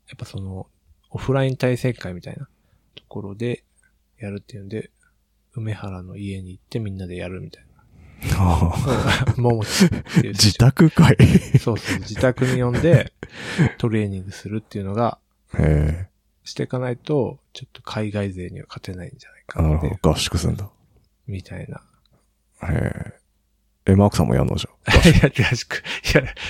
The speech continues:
Speaker 1: そんなガチじゃないから。<laughs> いや、いい。
Speaker 2: やらないんだ。
Speaker 1: やらないですけど。まあ、会社でね、もしかして
Speaker 2: うん。
Speaker 1: 有志を募ってやるかもしれないですけど。
Speaker 2: ああ、いいですね。
Speaker 1: ちょっとね。っていうので盛り上がっ-、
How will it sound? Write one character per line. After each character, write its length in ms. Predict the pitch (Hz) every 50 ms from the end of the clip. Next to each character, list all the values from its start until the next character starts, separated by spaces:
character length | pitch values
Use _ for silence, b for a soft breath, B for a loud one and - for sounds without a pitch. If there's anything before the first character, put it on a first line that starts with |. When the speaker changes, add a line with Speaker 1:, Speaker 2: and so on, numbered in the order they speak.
| B B
Speaker 1:
そ 140 | - 147 139
ん 40 |
な 100 | 143 143
ガ 120 | 123 107 101
チ 180 | - - - 113
じ 100 | 110 113
ゃ 60 | 107
な 120 | 101 107
い 80 | 113 113
か 160 | - - -
ら。 100 | - - -
<laughs> 1160 | - - - - - - - 139 - - 120 117 - - - - - - - - - 139 123 120
い 0 |
や、 40 | 113
い 60 | 110
い。 680 | 107 104 107 226 180 123 90 - _ _ - - - -
Speaker 2:
や 100 | 80 78
ら 100 | 82 82
な 80 | 82 73
い 60 | 76
ん 40 | 92
だ。 120 | 98 - _ -
Speaker 1:
や 140 | 120 110
ら 220 | 98 95 92 95 90
な 100 | - -
い 20 | 113
で 40 |
す 140 | 117 - -
け 80 | - 113
ど。 220 | - 127 - - _ _ _ _ -
ま 100 | 120 110
あ、 20 | 101 131 - _ _ _ _ _ -
会 220 | - - 202 208
社 160 | 202 - 208
で 140 | 190 185 185
ね、 220 | 185 196 202 - _ _ _ _ _ _ _ _ _ _ -
も 140 | 117 113 113
し 100 | - -
か 60 | 73
し 100 | 69 69
て 60 | 85 101
Speaker 2:
う 20 |
ん。 40 | -
Speaker 1:
有 220 | - 143 143 131 113
志 140 | - -
を 40 | 104
募 260 | - - - 107 101
っ 40 | 101
て 120 | - - 101
や 60 | 98
る 80 | 98
か 100 | - -
も 80 | 98 95
し 100 | 92 -
れ 60 | -
な 60 | -
い 20 | -
で 60 | -
す 80 | - -
け 100 | - -
ど。 60 | - _ _ _ _ _ _ _ _ -
Speaker 2:
あ 360 | 78 78 80 78 78 78 82
あ、 80 | -
い 100 | - 76
い 20 | -
で 60 | -
す 140 | - - -
ね。 80 | - b b b b b b b b b b b b b b _ -
Speaker 1:
ち 100 | - -
ょ 20 |
っ 60 | - _ _ _ _ -
と 60 | 165
ね。 60 | - - _ _ _ _ _ _ _ _
っ 20 | -
て 60 | 131
い 40 | 123
う 20 |
の 120 | 123 127
で 120 | 127 151 151
盛 200 | 120 98 95 92
り 80 | 92
上 60 | 92 92
が 80 | -
っ-、 40 | -